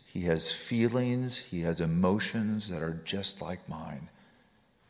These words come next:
We spent time over coffee. I'd go into his house and he would make me a latte, and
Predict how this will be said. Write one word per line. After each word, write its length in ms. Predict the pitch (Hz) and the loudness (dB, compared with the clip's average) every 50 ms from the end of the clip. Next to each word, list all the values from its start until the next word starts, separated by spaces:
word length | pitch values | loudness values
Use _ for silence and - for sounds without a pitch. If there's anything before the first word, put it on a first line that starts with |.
| _ _ - | _ _ -2
We 80 | 104 | 0
spent 240 | 104 - 110 104 104 | 4 6 8 6 8
time 240 | - 117 107 110 117 | 8 10 10 12 12
over 220 | 113 104 92 92 | 12 12 12 10
coffee. 440 | - - - 110 120 - - 135 120 | 10 10 12 12 12 12 12 12 12
I'd 140 | 98 90 87 | 12 12 12
go 160 | 101 107 110 | 12 12 12
into 160 | 113 110 104 | 12 12 10
his 140 | 101 98 98 | 10 10 12
house 360 | - 117 127 143 156 147 - | 12 12 12 12 12 10 8
and 140 | 110 95 95 | 6 8 8
he 100 | 98 101 98 | 8 8 8
would 100 | 90 98 | 8 8
make 220 | 107 107 101 - | 6 6 6 6
me 100 | 101 95 | 8 8
a 80 | 95 98 | 10 10
latte, 580 | 104 113 127 127 - - 139 143 143 143 113 | 12 10 10 10 10 10 10 12 12 10 8
and 180 | 87 160 165 | 8 6 4